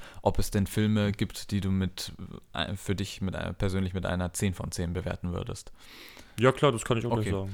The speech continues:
Speaker 2: sagen, ja.
Speaker 1: Ähm, genau, dementsprechend, ähm, habe ich mich sehr gefreut auf den Film und habe ihn gestern gesehen in einem großen Kinosaal, der fast komplett leer war.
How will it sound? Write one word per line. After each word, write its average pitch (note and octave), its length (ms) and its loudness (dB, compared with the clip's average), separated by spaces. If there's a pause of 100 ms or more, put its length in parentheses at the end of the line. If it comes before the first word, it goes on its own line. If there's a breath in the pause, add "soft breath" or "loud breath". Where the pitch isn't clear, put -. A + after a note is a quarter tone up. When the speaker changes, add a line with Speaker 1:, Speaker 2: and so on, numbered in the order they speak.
(120)
Speaker 2:
sagen, G2 180 -4 (100)
ja. B2+ 220 6
Speaker 1:
Ähm, B2 540 2 (1000)
genau, A#2 400 4 (120)
dementsprechend, B2 1080 0
ähm, G#2 680 0
habe A2 220 -2
ich - 100 -8
mich - 260 -4
sehr A2 220 2
gefreut G2+ 320 0
auf E2 120 -4
den F#2 140 -2
Film A2+ 340 -4
und G2 160 -6
habe F#2+ 140 -6
ihn F#2+ 80 -2
gestern F#2+ 260 -4
gesehen G2 240 0
in F#2 60 0
einem E2+ 220 0
großen F2+ 320 0
Kinosaal, F2+ 480 0
der F2 180 -2
fast - 320 -8
komplett E2+ 400 -4
leer E2 240 0
war. B2+ 240 0